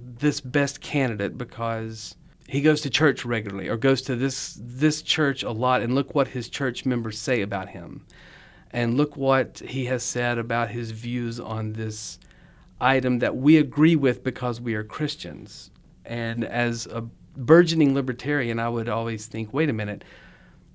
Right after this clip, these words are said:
we're not trying to put Christian processes into law."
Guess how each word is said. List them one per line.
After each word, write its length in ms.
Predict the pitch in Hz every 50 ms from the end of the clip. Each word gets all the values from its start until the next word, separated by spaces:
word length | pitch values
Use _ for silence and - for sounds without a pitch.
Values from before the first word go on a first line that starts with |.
| - - _ - - -
we're 220 | 127 131 156 165
not 240 | 170 180 185 175 180
trying 260 | - 196 220 254 247
to 100 | - 151
put 460 | - - 123 117 117 - - - - - - - - -
Christian 400 | - - 147 127 - - 120 117
processes 680 | 113 117 120 120 113 - - 117 110 110 - 110 113 117
into 340 | - - 120 117 113 - 113
law." 500 | 107 107 107 110 107 104 104 113 127 139